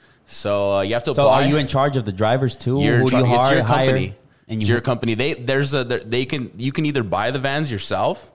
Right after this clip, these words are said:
Speaker 1: and, and wrap 'em. Am-, you have to meet certain standards, I'm sure. And during that two weeks, if they choose you,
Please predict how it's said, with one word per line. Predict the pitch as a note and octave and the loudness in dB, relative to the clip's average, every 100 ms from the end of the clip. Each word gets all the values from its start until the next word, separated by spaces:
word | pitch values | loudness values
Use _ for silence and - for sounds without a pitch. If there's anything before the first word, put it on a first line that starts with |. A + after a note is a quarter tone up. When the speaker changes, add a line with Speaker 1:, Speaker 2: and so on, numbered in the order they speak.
| - | -6
Speaker 1:
and, | G2+ F#2 - | -4 -4 -6
and | G2 F#2 E2 - - - | -6 -6 -10 -16 -20 -10
wrap | D#2+ F#2+ G2+ A2 | -6 -4 -4 -4
'em. | G#2+ G#2+ G#2 | -2 -2 -2
Am-, | F2+ G#2+ G2 | -4 -6 -4
you | A#2 | -4
have | A#2 | -2
to | A#2 | -4
meet | E2+ G#2 G2+ | -4 -6 -6
certain | - A#2 - | -6 -8 -8
standards, | - F#2 G#2+ C#3 C#3 - | -8 -6 -4 -6 -8 -12
I'm | G#2 | -8
sure. | G#2 G2 G#2 C3 - | -6 -4 -6 -8 -8
And | A#2 | -6
during | G#2+ A#2+ | -2 -2
that | A#2+ G2 | -2 -6
two | - A#2 | -6 -6
weeks, | G#2+ A2 | -6 -6
if | F#2+ | -8
they | F2 | -8
choose | E2+ - G#2 F2+ | -6 -6 -6 -6
you, | E2+ E2 | -8 -8